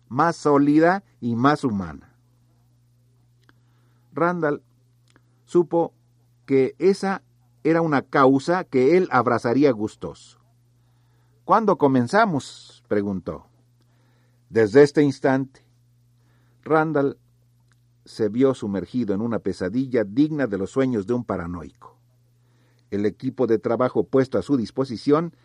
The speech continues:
era de lo más variado: expertos en arameo, teólogos, católicos y protestantes, eruditos bíblicos, especialistas en griego y latín,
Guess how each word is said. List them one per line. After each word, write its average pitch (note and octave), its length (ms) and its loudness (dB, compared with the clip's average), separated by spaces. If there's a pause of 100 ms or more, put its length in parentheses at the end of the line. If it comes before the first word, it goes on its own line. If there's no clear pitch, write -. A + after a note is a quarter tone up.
(100)
era C3 180 2
de G#2 100 0
lo F#2+ 80 -2
más A#2 220 -2
variado: F#2+ 560 -4 (260)
expertos D3+ 720 -2
en A2+ 100 -2
arameo, G2+ 540 -2 (320)
teólogos, A#2 580 2
católicos C#3+ 720 -2
y A#2+ 40 -8
protestantes, G2 880 -8 (300)
eruditos B2+ 560 0
bíblicos, G2+ 640 -6 (240)
especialistas B2 840 -2
en G#2 120 -4
griego C3 380 2
y C3+ 60 2
latín, A#2+ 540 -2